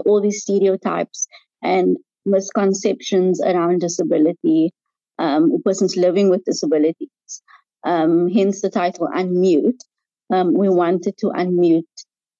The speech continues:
um, our challenges as persons with disabilities and, um, sort of in a way through the work, educate our society a little bit on disability and the importance of integration and inclusion.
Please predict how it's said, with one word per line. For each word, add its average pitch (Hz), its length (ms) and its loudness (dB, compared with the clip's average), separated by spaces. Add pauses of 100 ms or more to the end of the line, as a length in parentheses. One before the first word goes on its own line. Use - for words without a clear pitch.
um, 160 580 0 (800)
our 190 160 0
challenges 170 800 0
as 175 180 -2
persons 180 480 -4
with 175 120 -6
disabilities 156 1000 -2
and, 156 400 0 (500)
um, 190 420 0 (480)
sort 339 260 0
of 339 100 2
in 330 100 6
a 311 80 6
way 226 240 4
through 240 300 2
the 214 120 2
work, 175 300 2 (160)
educate 208 480 -2
our 185 160 -2
society 185 600 -4
a - 20 0
little 170 300 -2
bit 170 180 -2 (420)
on 196 120 0
disability 180 840 0
and 175 400 0 (460)
the - 100 0
importance 196 640 0
of 165 260 -2
integration - 760 -2
and 156 240 0
inclusion. - 760 0